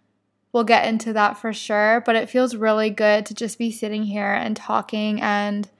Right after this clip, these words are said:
feeling so safe. I have a tea set up. Oh, I should grab snacks. We're at that point where we constantly eat in pregnancy, and it's great, but it's also exhausting. <laughs> But oh my goodness, I just looked at the date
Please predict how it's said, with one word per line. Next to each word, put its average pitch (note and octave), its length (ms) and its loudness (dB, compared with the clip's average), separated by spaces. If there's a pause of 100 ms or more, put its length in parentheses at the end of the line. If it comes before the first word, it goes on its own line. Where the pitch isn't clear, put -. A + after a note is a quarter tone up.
(600)
feeling C4+ 320 6
so C#4 260 8
safe. A3+ 540 2
I A3+ 120 8
have G#3+ 200 0
a A3 240 -6
tea E4 380 0
set D4 280 2
up. C#4+ 320 4
Oh, B3 100 4
I A3+ 120 8
should A3 180 -2
grab G#3+ 240 4
snacks. - 720 -6 (140)
We're A3+ 80 0
at A3+ 160 2
that A3+ 160 0
point A3+ 220 -4
where G#3+ 160 0
we G#3+ 120 -4
constantly G#3+ 600 -4
eat - 240 -4
in A3 120 -4
pregnancy, G#3 560 -4
and G3+ 100 -2
it's - 180 -8
great, - 420 -4
but A3 160 2
it's - 180 -4
also G#3+ 360 0
exhausting. A3 760 0
<laughs> F4 140 6 (880)
But G#3+ 200 -6
oh A3 140 0
my A3 200 -2
goodness, G#3 400 -6
I G#3+ 120 0
just A3 280 -4
looked A#3 280 -2
at A#3 180 2
the C#4+ 80 -2
date A3 560 0